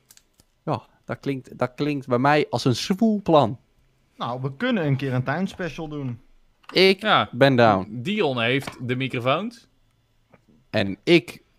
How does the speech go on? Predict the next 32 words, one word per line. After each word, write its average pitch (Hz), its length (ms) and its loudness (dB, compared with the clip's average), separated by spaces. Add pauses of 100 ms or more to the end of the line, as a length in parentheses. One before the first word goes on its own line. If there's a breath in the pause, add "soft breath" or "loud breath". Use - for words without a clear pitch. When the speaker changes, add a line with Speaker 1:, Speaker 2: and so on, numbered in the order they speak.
Speaker 1:
heb 113 320 2
mezelf. 117 540 2 (1000)
En 127 140 2
een 120 100 4
Speaker 3:
En - 60 6
Speaker 1:
O 107 40 8
V. 170 120 0 (140)
Speaker 3:
ik - 120 -4
heb 139 180 -2
mijn 127 160 -6
rechterhand. 127 640 -6 (160)
Ik 127 460 -4
bedoel, 120 400 -4
eh, 101 260 -6 (560)
thee. 214 300 2
Speaker 1:
Trouwens, 160 640 4 (180)
over - 220 8 (140)
Speaker 3:
Ahem. 127 220 0
Speaker 1:
O 127 100 4
V-chipkaarten 117 880 0
gesproken. 107 600 -4 (460)
Ik 160 160 2
heb 220 140 6
expres - 560 2
een 202 80 0
foto 196 380 6
gedaan 151 400 6
die 135 180 2
best 131 160 6
wel 120 120 4
sus - 400 0
is. - 400 -12